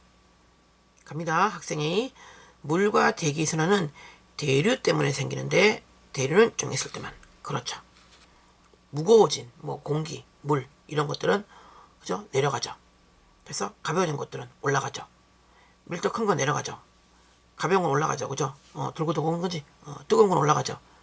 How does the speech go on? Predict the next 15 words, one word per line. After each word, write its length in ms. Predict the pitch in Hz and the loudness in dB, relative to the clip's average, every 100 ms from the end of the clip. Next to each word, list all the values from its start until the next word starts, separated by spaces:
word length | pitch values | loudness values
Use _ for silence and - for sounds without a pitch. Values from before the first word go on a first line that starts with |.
| - | -10
차가운 200 | - 190 | -4 -2
건 80 | 143 | 0
내려가죠. 340 | 135 135 143 | -2 -4 -6
그죠? 220 | 113 170 - - - - - - - | -6 -6 -8 -16 -20 -20 -20 -16 -6
중력 260 | 139 143 | -2 -2
상관이 260 | - 165 143 | -2 -4 -2
있습니다. 340 | - 175 147 | 0 0 0
당연히. 520 | 135 135 135 165 226 - - - - | 0 0 0 0 -2 -6 -20 -18 -8
중력이 260 | 147 143 135 | -4 -4 0
있어야만 400 | - 160 143 143 | 2 4 2 0
가능해요. 640 | 139 143 165 156 196 233 - - | -2 -2 -2 2 2 2 -4 -20
그죠? 240 | - - 214 - | -10 -6 -6 -8
맞는 220 | - 135 139 | -10 -6 -4
말. 380 | 131 165 226 - - _ _ _ _ _ | 0 0 0 -4 -20 _ _ _ _ _
B. 220 | - 175 | -4 -4